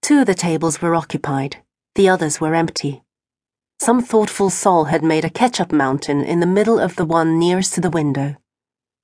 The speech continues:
In the corner, there was a small black and white portable T V on a precarious wall mount.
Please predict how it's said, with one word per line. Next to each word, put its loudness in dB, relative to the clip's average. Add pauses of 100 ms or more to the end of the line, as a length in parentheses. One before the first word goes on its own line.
(200)
In 4
the 2
corner, 2 (280)
there 2
was 2
a 0
small 2
black 2
and 2
white 2
portable 0
T -2
V 0
on -2
a -2
precarious -2
wall 0
mount. -6